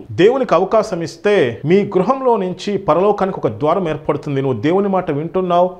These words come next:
నువ్వు దేవుని పనికి సపోర్ట్ చేస్తున్నావు, లీగల్గా నువ్వు దేవునికి అవకాశం ఇస్తున్నావు. నువ్వు విజయవంతమైన జీవితం జీవించటానికి దేవుడు బలపరుస్తాడు, దేవుడు ద్వారాలు తెరుస్తాడు, అద్భుతమైన కార్యాలు మన జీవితంలో దేవుడు జరిగిస్తాడు.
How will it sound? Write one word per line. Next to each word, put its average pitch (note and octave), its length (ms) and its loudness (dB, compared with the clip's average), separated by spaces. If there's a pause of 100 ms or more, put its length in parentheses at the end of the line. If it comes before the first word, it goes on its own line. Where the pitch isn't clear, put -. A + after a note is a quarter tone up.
(200)
నువ్వు C3+ 200 -2
దేవుని F#3+ 260 0
పనికి F3 280 -4
సపోర్ట్ F#3+ 500 -2
చేస్తున్నావు, E3+ 480 0 (360)
లీగల్గా A#3 680 2
నువ్వు G3 300 -2
దేవునికి G#3 420 2
అవకాశం F3 380 -2
ఇస్తున్నావు. C3+ 400 -4 (540)
నువ్వు F3 400 4
విజయవంతమైన G3+ 1080 0 (120)
జీవితం F#3+ 480 -2
జీవించటానికి E3+ 680 -2
దేవుడు F3 500 -2
బలపరుస్తాడు, F3 1000 -2
దేవుడు E3 440 0
ద్వారాలు D3+ 580 0
తెరుస్తాడు, D#3+ 680 0 (420)
అద్భుతమైన F3+ 580 -2
కార్యాలు D#3+ 680 0 (340)
మన C#3+ 140 2
జీవితంలో E3+ 480 0
దేవుడు D#3 280 0
జరిగిస్తాడు. D#3 640 0